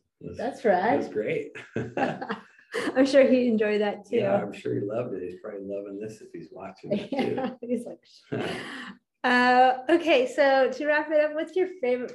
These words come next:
Speaker 2: place or favorite trail in San Diego?
Speaker 1: Hmm,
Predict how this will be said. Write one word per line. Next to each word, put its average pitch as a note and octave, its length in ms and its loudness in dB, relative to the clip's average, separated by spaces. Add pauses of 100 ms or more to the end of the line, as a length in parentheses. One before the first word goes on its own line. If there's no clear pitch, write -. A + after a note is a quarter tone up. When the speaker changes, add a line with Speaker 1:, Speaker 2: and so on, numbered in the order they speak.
Speaker 2:
place G#3+ 460 -4
or G3+ 180 -2
favorite G#3+ 280 -4
trail F#3+ 400 -4
in F#3 180 -6
San F#3 200 -4
Diego? F#3 560 -4 (1000)
Speaker 1:
Hmm, G#2+ 320 -2